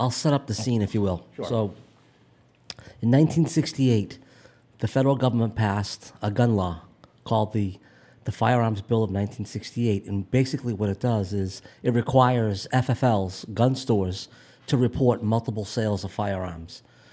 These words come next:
Speaker 1: So, in essence, if anybody buys more than two firearms in a span of five business days, that store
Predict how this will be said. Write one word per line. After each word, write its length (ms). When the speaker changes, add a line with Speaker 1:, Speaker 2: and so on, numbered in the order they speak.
Speaker 1:
So, 580
in 100
essence, 500
if 160
anybody 360
buys 440
more 180
than 140
two 220
firearms 840
in 80
a 60
span 340
of 80
five 380
business 340
days, 480
that 220
store 520